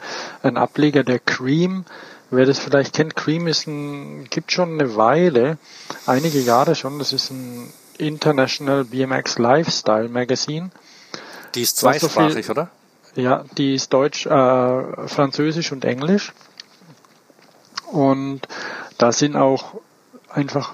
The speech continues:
Speaker 1: schöne Bilder drin von mei-, die, die Fahrer sind ja meistens Männer oder Jungs von den B M X-Rädern, aber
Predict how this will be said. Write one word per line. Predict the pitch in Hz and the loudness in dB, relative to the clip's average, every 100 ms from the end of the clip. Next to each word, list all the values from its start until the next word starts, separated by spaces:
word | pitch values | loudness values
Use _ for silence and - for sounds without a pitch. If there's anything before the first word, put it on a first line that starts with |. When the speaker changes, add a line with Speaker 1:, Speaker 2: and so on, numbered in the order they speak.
| - | -6
Speaker 1:
schöne | - 135 165 170 | -2 0 2 2
Bilder | 131 143 170 | 2 4 4
drin | 170 185 185 | 4 0 0
von | 131 117 113 - _ _ _ _ _ _ _ | -4 -4 -12 -20 _ _ _ _ _ _ _
mei-, | 117 117 135 143 _ 135 | 0 2 2 -2 _ -4
die, | 127 | -2
die | 139 | -2
Fahrer | 131 131 127 156 | 0 4 4 4
sind | 147 147 131 | 2 0 -2
ja | 113 | -4
meistens | 107 113 131 117 - - 127 127 | 0 2 4 2 -2 -6 -12 -4
Männer | 120 139 160 - _ _ 214 | 0 0 0 -4 _ _ -10
oder | 131 123 123 117 | -4 -2 0 -2
Jungs | 107 113 147 202 - - - - - - - - | -2 -4 -6 -8 -10 -10 -16 -18 -14 -12 -14 -6
von | 151 | -2
den | 151 151 | 0 0
B | 151 | 0
M | 160 | 0
X-Rädern, | 160 - 165 170 185 | -4 2 4 4 2
aber | 160 135 135 156 185 | 2 4 6 6 6